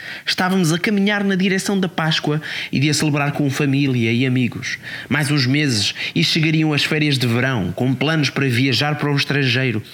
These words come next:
ou para algum sítio novo e diferente. Mas de repente,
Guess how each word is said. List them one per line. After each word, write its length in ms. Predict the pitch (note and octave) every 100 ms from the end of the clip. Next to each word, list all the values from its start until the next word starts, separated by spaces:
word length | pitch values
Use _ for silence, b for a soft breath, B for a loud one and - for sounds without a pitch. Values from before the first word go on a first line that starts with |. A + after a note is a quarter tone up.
| B B -
ou 100 | C#3+
para 180 | D3+
algum 260 | C#3+ C#3 C#3
sítio 320 | C3 C3+ C#3
novo 360 | C3+ C3+ A2+ A2+
e 40 |
diferente. 640 | A2 A2 A2+ G2+ - - - B B B B
Mas 180 | A2 C#3+
de 100 | F#3
repente, 600 | A3+ D#3+ A#2+ G#2 - -